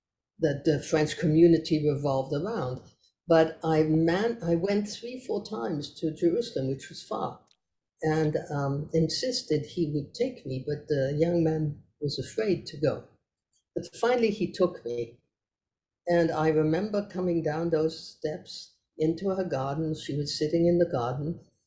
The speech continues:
and, uh, I sat in front of her, and she was a very frightening lady because she was very powerful. I could see that immediately. And she said to me, "What do you want?"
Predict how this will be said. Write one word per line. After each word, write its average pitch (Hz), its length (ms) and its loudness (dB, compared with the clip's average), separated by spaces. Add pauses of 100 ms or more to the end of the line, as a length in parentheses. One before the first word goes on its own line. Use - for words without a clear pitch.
(180)
and, 151 320 0
uh, 139 280 0 (2000)
I 143 60 -2
sat 147 360 -2
in 165 160 4
front 147 280 -4
of 151 100 -6
her, 143 300 -2 (200)
and 156 180 0
she 151 300 -6
was 143 220 -4
a 139 40 -8
very 165 200 2
frightening 160 640 0
lady 131 520 -2 (380)
because 143 360 -4
she 143 300 -6
was 139 200 -4 (140)
very 147 280 2 (120)
powerful. 147 680 -2 (120)
I 143 40 -14
could 143 200 -4
see - 260 -2
that 143 220 -2
immediately. 165 800 0 (340)
And 160 260 4
she 151 240 -4
said 156 420 -2
to - 160 -4
me, 143 520 0
"What 151 380 2
do 175 80 2
you 156 200 6
want?" 180 560 2